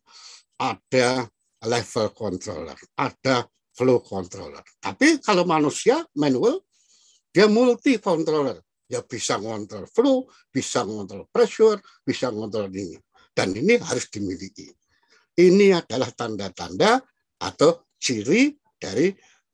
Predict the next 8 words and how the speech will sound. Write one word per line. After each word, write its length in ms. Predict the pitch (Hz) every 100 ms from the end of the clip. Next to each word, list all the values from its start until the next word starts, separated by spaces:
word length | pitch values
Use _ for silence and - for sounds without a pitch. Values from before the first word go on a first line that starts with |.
| _ -
masinis 800 | 123 - 113 131 208 - - _
atau 160 | - 95
masinis 400 | 104 - 123 -
jaga 400 | 92 95 185 143
atau 160 | - 117
K 160 | 98
K 100 | - - 123
M 80 | 180